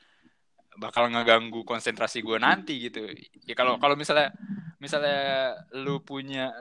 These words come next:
lu, eh, punya cara sendiri gitu dengan begadang, lu yakin mendapat nilai yang baik ya silakan gitu. Tapi jangan sampai menyamakan diri lu dengan orang lain gitu. Sampai gua, gua ngerasa kasihan, ada satu, dia,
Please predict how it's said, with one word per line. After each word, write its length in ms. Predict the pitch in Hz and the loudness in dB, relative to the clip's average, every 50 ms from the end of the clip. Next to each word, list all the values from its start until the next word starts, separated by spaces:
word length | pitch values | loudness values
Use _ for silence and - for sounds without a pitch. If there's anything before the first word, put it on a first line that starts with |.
| - 143 | -8 -4
lu, 640 | 139 151 151 147 143 143 143 143 139 131 127 117 110 - _ _ _ _ _ _ _ _ | 0 0 0 2 0 0 0 -2 -2 -4 -4 -6 -10 -14 _ _ _ _ _ _ _ _
eh, 240 | - 131 123 123 120 | 2 4 4 2 2
punya 240 | - 135 127 127 123 | 0 -2 0 0 2
cara 320 | 123 - 123 123 120 120 | 6 8 8 8 8 4
sendiri 400 | - 143 123 113 107 107 113 143 | 2 0 -2 -2 0 0 0 0
gitu 160 | 151 156 151 165 | 0 -2 -2 -2
dengan 200 | 143 131 117 113 | -4 -2 -4 -4
begadang, 640 | 113 107 107 104 107 107 110 110 110 107 107 107 107 - - | -4 -4 0 0 0 2 2 0 -2 -2 -6 -12 -14 -12 -6
lu 160 | 117 113 113 | -4 -2 0
yakin 480 | 107 107 - - 123 110 110 107 107 107 - _ _ _ _ _ _ _ _ _ _ _ | 0 0 -2 -4 -6 -6 -6 -10 -12 -14 -16 _ _ _ _ _ _ _ _ _ _ _
mendapat 320 | - 120 113 110 110 113 113 | -2 0 0 2 2 2 0
nilai 220 | 117 110 110 110 | 0 0 2 2
yang 160 | 110 110 107 101 | 2 0 2 4
baik 160 | 120 131 - | 2 4 4
ya 80 | - | 0
silakan 640 | 120 - 113 104 104 131 196 - - 151 139 135 131 | -2 -2 0 6 6 6 6 6 6 4 4 4 2
gitu. 240 | 143 160 - 139 123 | -4 -8 -8 -6 -6
Tapi 240 | - - - 208 185 | -6 -8 -8 -8 -4
jangan 560 | 151 123 120 120 113 113 113 113 117 120 117 | -4 -2 -2 -4 -6 -8 -12 -16 -18 -20 -12
sampai 400 | - 120 113 110 - 107 113 - - _ _ _ _ _ _ _ _ _ _ _ _ _ _ _ | -10 -8 -8 -6 -4 -4 -4 -4 -6 _ _ _ _ _ _ _ _ _ _ _ _ _ _ _
menyamakan 560 | 120 120 120 117 117 120 117 - 127 117 113 | -8 -4 -2 0 0 -2 0 0 0 0 0
diri 160 | 113 110 110 | -2 0 0
lu 160 | 113 113 113 113 | 0 0 0 0
dengan 240 | 113 110 107 104 | 0 -2 -2 -2
orang 240 | - - 120 143 170 | 0 4 6 6 6
lain 160 | 170 151 131 | 6 4 0
gitu. 80 | 123 113 | -6 -2
Sampai 320 | - - - 208 214 180 | 0 0 0 2 -2 -2
gua, 240 | 156 151 175 214 202 - - _ _ 127 | -2 -2 0 0 0 -2 -8 _ _ _
gua 240 | 131 160 185 196 175 | -4 -2 -2 -2 -2
ngerasa 240 | 147 135 - 139 - | -4 -2 -2 -2 -4
kasihan, 320 | - - - 117 135 160 - - - - - | -4 -6 -4 -4 -4 -4 -4 -8 -8 -6 -6
ada 160 | 113 113 135 | -6 -6 -2
satu, 320 | 135 139 123 - 113 - - - _ 104 | -4 -4 -4 -4 -8 -10 -12 -16 _ -8
dia, 160 | 113 131 | -4 -4